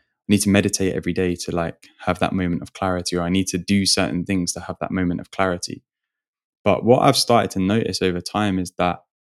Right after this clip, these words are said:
the clarity can be accessed at any point. So, um, the way, a, a, a way to, that I, I, I've experienced it is, like, the practice of meditation and the state of meditation are two entirely different things.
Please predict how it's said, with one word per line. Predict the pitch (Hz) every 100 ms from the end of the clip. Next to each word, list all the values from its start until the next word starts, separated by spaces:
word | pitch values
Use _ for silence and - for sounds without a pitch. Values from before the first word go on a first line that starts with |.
| _ _
the | 92 -
clarity | - 104 117 117 98
can | 101
be | 90
accessed | - 95 - 101 -
at | 92
any | 90
point. | - 95 85 - _ _ _ _ -
So, | 104 95 90 - _ _ _ _ _ -
um, | 101 90 87 90
the | 95
way, | 117 123
a, | 101
a, | - - 85
a |
way | 101 107
to, | 107 95
that | -
I, | 87 92
I, | - 95 - 98
I've | 104
experienced | 92 - 98 87 90
it | -
is, | 82
like, | 87 87 - _ _ _
the | 92
practice | - - 127 95 92 -
of | 92
meditation | 95 87 - 85 85 85 92 117 _ _ _ _ _ -
and | 92
the | 90
state | - - - 117 -
of | 90
meditation | 92 87 - 82 85 - 78 104 _ _ _ _
are | -
two | - 104
entirely | 95 104 95 92
different | 98 - -
things. | 92 82 -